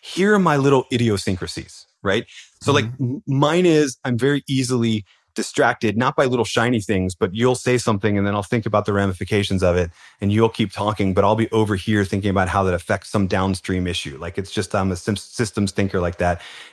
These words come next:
Speaker 1: And you may have to catch me up at times. You may also find me super excited about an idea that has nothing to do with what we're talking about, but, uh, it's sparked in that meeting, right?
Speaker 2: Mm-hmm.
Speaker 1: So I try and present to people, w-, these are the little idiosyncrasies of, of how I work. I've sometimes heard this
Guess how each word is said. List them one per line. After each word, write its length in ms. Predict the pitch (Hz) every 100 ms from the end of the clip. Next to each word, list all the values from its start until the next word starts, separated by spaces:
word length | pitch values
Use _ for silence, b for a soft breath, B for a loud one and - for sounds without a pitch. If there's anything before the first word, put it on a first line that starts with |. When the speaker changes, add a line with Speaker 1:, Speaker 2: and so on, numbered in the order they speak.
| -
Speaker 1:
And 80 |
you 80 | 131
may 100 | 160
have 140 | 165 165
to 80 | 135
catch 260 | - 131
me 100 | 120
up 100 | 107
at 80 | 98
times. 320 | - 76 58 - B B
You 120 | 127 135
may 160 | 165
also 320 | 165 151 165
find 220 | 151 135 139
me 60 |
super 420 | 123 - 156 139
excited 380 | 135 - 135 131
about 220 | 113 110
an 60 | 107
idea 280 | 98 107 110
that 100 | 110
has 140 | 95
nothing 640 | 95 107 123 127 117 131 117
to 80 |
do 140 | 110 107
with 120 | 107
what 120 | 104
we're 80 | 101
talking 360 | - 117 104 117
about, 300 | 95 87 -
but, 140 | 104
uh, 100 | 95 -
it's 160 | 98
sparked 500 | - - - 113 95 -
in 160 | 117
that 180 | 98 87
meeting, 340 | 98 90 73 -
right? 200 | 92 117 - -
Speaker 2:
Mm-hmm. 280 | 127 127 117
Speaker 1:
So 120 | 120
I 20 |
try 180 | 117 190
and 160 | 202
present 220 | 131 127 175
to 80 |
people, 320 | 117 95 92 120
w-, 180 | 123
these 260 | 113 151 156
are 40 |
the 100 | 147
little 200 | 135 123 -
idiosyncrasies 720 | 120 113 - 104 101 104 92
of, 140 | 92
of 160 | - 95
how 180 | - 101
I 60 |
work. 180 | 92 76 -
I've 100 | 123
sometimes 360 | 185 190 180
heard 200 | 123 139
this 220 | 127 117